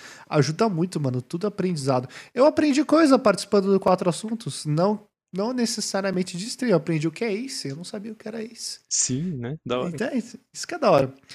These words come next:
Speaker 1: O, o Morte comentou um negócio legal aqui, ó. "Eu gosto de, às vezes, chegar só comentando o assunto da vez. Vocês acham ruim também, sem dar oi?" Não, cara. Eu acho que você já
Speaker 2: Hum.
Speaker 1: chega interagindo, tudo bem, não tem problema. Não precisa dar necessariamente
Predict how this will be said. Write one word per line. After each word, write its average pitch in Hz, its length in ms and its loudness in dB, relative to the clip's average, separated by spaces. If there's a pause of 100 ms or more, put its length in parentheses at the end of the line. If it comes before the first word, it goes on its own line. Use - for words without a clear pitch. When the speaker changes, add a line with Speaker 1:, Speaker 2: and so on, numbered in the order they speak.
(280)
Speaker 1:
O, 156 880 6
o 156 120 -2
Morte 160 320 4
comentou 175 680 -2
um 160 60 -6
negócio 156 400 0
legal 151 260 2
aqui, 139 220 -2
ó. 123 120 0 (380)
"Eu 165 120 -6
gosto 165 320 2
de, 180 100 4
às 185 160 8
vezes, 180 200 6
chegar 175 260 4
só 180 180 2
comentando 185 460 2
o 170 80 4
assunto 170 340 0
da 190 140 2
vez. 143 440 0 (300)
Vocês 151 300 0
acham 170 280 4
ruim 147 200 0
também, 147 360 -2
sem 170 220 -6
dar 156 160 0
oi?" 185 320 2 (500)
Não, 302 360 6
cara. 156 500 4 (220)
Eu 185 80 4
acho 214 160 2
que - 80 -10
você 247 240 -4
já 262 80 0
Speaker 2:
Hum. - 20 2
Speaker 1:
chega 226 260 -4
interagindo, 214 1000 2
tudo 277 220 -6
bem, 262 240 0
não 233 100 -4
tem 277 120 -6
problema. 202 380 -2
Não 151 60 -4
precisa 254 200 -6
dar 190 220 -2
necessariamente 147 1040 -8